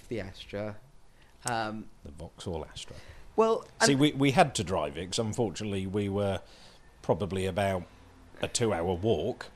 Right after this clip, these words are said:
Speaker 2: from
Speaker 1: Yes.
Speaker 2: where we needed to get back to, so there was
Speaker 1: Yeah.
Speaker 2: no choice but to drive a Vauxhall Astra.
Speaker 1: And I, I feel bad for this because, you know, we all have different cars on fleet, and there is someone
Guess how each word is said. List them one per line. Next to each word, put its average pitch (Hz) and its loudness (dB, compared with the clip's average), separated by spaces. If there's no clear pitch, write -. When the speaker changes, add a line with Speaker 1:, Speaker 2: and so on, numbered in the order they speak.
Speaker 2:
from 131 -4
Speaker 1:
Yes. 101 2
Speaker 2:
where 101 4
we 95 0
needed 90 -4
to - -4
get 92 -2
back 98 0
to, 82 -8
so 104 -4
there 95 0
was 98 2
Speaker 1:
Yeah. 120 -2
Speaker 2:
no 95 0
choice 87 -2
but 85 -6
to 92 -6
drive 87 -2
a 92 -6
Vauxhall 90 -6
Astra. 87 -4
Speaker 1:
And 190 -6
I, 185 6
I - 8
feel 190 4
bad 127 4
for 127 -6
this 123 -2
because, 160 -2
you 220 -2
know, 185 8
we 208 0
all 196 0
have 131 -4
different 123 -8
cars 110 -2
on 110 -8
fleet, 110 -6
and 127 -6
there 127 -4
is 127 -6
someone 117 -4